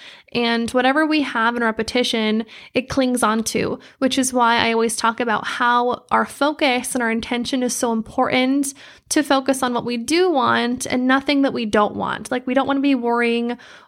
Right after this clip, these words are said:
or thinking of any, like, low vibe thoughts, because that's what we're gonna attract more of. So if you're someone who wants more confidence, more abundance, more travel, the list goes on and on and on. You can do affirmations for so many different things,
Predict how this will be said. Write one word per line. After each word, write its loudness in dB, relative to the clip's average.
or 2
thinking 0
of -2
any, 0
like, -2
low 2
vibe 0
thoughts, -2
because 0
that's 0
what -6
we're 2
gonna 2
attract -4
more -2
of. -2
So 0
if -4
you're 2
someone 0
who -2
wants 0
more -4
confidence, 0
more 0
abundance, 0
more -2
travel, 0
the 0
list 0
goes 2
on 4
and 0
on 4
and 2
on. 0
You -4
can 0
do 0
affirmations -2
for -6
so 0
many 0
different -2
things, -2